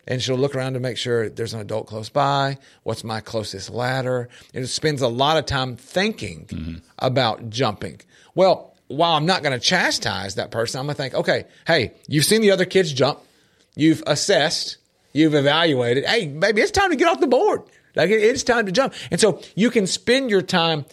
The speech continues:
Speaker 1: thinking, thinking, thinking too much before you start a conversation, before you do anything. And so this is my big thought. When we look at conversations that need to be had, you need to evaluate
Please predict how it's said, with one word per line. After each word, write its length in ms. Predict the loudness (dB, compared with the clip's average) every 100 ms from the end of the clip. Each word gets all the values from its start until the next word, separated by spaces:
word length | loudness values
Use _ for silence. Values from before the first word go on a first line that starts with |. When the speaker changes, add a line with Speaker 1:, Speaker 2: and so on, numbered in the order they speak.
| _ _
Speaker 1:
thinking, 280 | 2 2 2
thinking, 240 | 2 2
thinking 340 | 0 0 -2 0
too 220 | 2 4
much 560 | 2 -2 -4 -6 -6 _ _ _ _ _
before 340 | 0 2 2 2
you 460 | 2 0 -2 -6 -10
start 300 | 0 4 4
a 40 |
conversation, 680 | 0 -2 -2 -2 -4 -6 -10 _ _ _ _
before 300 | 0 2 2
you 500 | 2 -2 -2 -4 -10 _ _ _ -4
do 200 | 0 0
anything. 440 | 0 -6 -8 -8 -12 _ -20 -10
And 140 | -4 2
so 260 | 2 2 -6 -20 _
this 440 | 0 2 2 0 0
is 480 | 4 4 4 2 -6 _ _ -10
my 420 | -4 0 2 2
big 340 | 2 0 -2
thought. 320 | -4 -4 -6 _ -20 -20 _
When 440 | 0 2 2 0
we 280 | -2 -2 -4
look 500 | -6 0 2 2 -4
at 140 | -12 -10
conversations 880 | -10 -10 -8 -6 -4 -4 -4 -6 -8
that 140 | -8
need 200 | -6 -6
to 60 | -2
be 140 | -2
had, 300 | -4 -6 -10
you 60 | -6
need 200 | -2 -2
to 60 |
evaluate 760 | -2 0 0 2 2 2 0